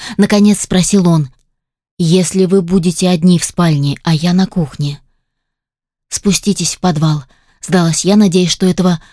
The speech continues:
расстояния будет достаточно. "И заприте дверь. Лекарь не нужен". Сил бороться сразу на два фронта у меня сейчас не нашлось. Я должна была откликнуться на зов сущности. Она явилась.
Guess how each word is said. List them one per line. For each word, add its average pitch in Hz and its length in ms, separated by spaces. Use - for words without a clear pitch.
расстояния 190 600
будет 180 360
достаточно. 180 760
"И 240 100
заприте 220 440
дверь. 170 360
Лекарь 202 420
не 196 160
нужен". 170 460
Сил 240 280
бороться 226 480
сразу 220 360
на 220 160
два 202 140
фронта 240 380
у 202 60
меня 202 260
сейчас 202 400
не 196 140
нашлось. 160 520
Я 208 200
должна 208 400
была 214 240
откликнуться 208 840
на 190 160
зов 190 260
сущности. 160 720
Она 180 220
явилась. 175 640